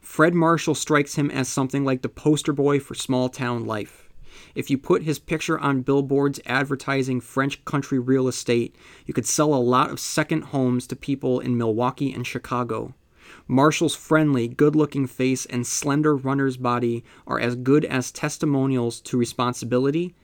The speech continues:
decency, good manners, and good neighborliness, modesty, and a generous heart.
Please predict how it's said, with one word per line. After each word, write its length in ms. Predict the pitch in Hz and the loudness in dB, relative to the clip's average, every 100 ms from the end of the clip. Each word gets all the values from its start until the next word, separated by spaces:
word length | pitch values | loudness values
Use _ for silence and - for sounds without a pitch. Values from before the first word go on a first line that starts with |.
| _ - | _ -10
decency, 760 | 127 147 143 131 - 135 135 - _ 123 | 0 2 2 -2 -2 -2 -2 -6 _ -4
good 220 | 120 147 | 4 4
manners, 520 | 147 123 123 120 113 - _ | 6 2 2 0 -2 -8 _
and 180 | 123 120 | -6 0
good 200 | 135 139 | 4 4
neighborliness, 880 | 131 131 135 127 120 104 101 - - _ - | 4 4 4 2 0 -2 -6 -10 -16 _ -8
modesty, 680 | 110 117 131 127 - 156 165 _ | -2 0 0 -2 -4 -4 -6 _
and 140 | 123 117 | -6 -4
a 40 | |
generous 480 | 113 120 117 117 - | -2 0 0 0 -2
heart. 380 | - 117 104 | -4 -4 -4